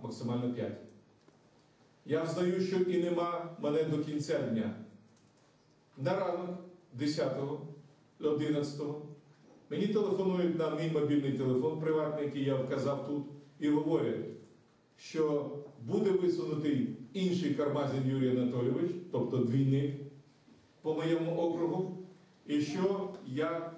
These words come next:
даремно пішов по округу Полтавській області. Я зараз розумію, чому натякали, що Полтавській області не потрібен такий депутат. Тому що Полтавська область — це український Кувейт. Ця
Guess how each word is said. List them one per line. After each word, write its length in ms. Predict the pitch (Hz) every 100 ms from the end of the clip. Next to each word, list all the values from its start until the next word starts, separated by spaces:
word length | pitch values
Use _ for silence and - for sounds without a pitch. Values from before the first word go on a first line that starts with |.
| 127
даремно 540 | 170 170 185 190 196 190
пішов 540 | 170 160 165 160 160 - - -
по 80 | 156
округу 440 | 160 156 - 170
Полтавській 640 | 165 147 143 131 123 135 143
області. 520 | 135 113 110 - - - - - - - - - - - -
Я 520 | - 180 185 185 - -
зараз 520 | - 180 180 170 160
розумію, 540 | 160 170 180 180 131 -
чому 540 | 151 147 147 147 - 139
натякали, 800 | 135 143 160 147 143 135 127 - -
що 440 | - 147 131 127 123 - -
Полтавській 500 | 135 127 135 - 143
області 340 | 117 117 127
не 140 | 123
потрібен 360 | 123 123 123 110
такий 240 | 110 110
депутат. 420 | 110 - - 110 - - - - - - _ _ -
Тому 260 | 160 165
що 540 | 165 - 165 156 147 -
Полтавська 580 | 160 156 170 170 - 170
область — 500 | 175 170 170 185 185
це 100 | 170
український 680 | 165 - 160 156 156 156 127
Кувейт. 480 | 139 139 117 110 113 - - - - - - _ - -
Ця 600 | - 175 185 185 185